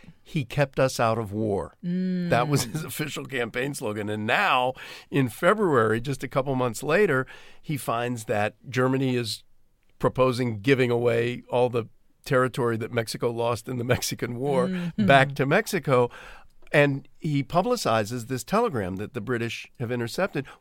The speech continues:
Speaker 1: What happened to public opinion in the United States?
Speaker 2: He does publicize it, and it unifies everyone into the idea of going into the war.
Speaker 1: Yeah, because it was, everybody was against war for the longest time.
Speaker 2: Well, have you seen the telegram lately?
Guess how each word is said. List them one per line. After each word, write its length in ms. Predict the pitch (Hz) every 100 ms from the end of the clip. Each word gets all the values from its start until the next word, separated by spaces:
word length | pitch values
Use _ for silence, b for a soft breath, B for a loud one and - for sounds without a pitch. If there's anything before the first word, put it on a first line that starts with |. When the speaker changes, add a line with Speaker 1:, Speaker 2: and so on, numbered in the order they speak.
| - -
Speaker 1:
What 540 | 156 - 127 135 175
happened 360 | 156 170 180 151
to 40 |
public 320 | 147 156 160
opinion 400 | 143 - 247 220
in 140 | 110 110
the 60 |
United 380 | 113 113 113 107
States? 440 | - 254 220 - 175
Speaker 2:
He 160 | 226
does 260 | 202 294 320
publicize 600 | - 175 165 - 151 147
it, 100 | 156
and 140 | 190 190
it 80 |
unifies 720 | 175 190 277 285 196 165 160 151
everyone 500 | 175 165 160 160 160
into 180 | 165 165
the 160 | 160
idea 380 | 151 151 160 185
of 240 | 160 165 170
going 320 | 180 185 180
into 320 | 185 190 180
the 140 | 143
war. 340 | 139 127 - - - -
Speaker 1:
Yeah, 240 | 107 104 131
because 300 | 110 113 98
it 80 | 92
was, 280 | 95 - -
everybody 360 | 98 104 98 104
was 340 | 110 101 -
against 380 | 135 139 226 -
war 280 | 120 98 76
for 160 | -
the 80 | 95
longest 420 | 98 107 123 127
time. 340 | 131 160 147 113
Speaker 2:
Well, 120 | 226
have 180 | 285 294
you 100 | 381
seen 260 | - 294 294
the 80 |
telegram 800 | 262 262 254 247 262 262 254 226
lately? 400 | 240 262 269 294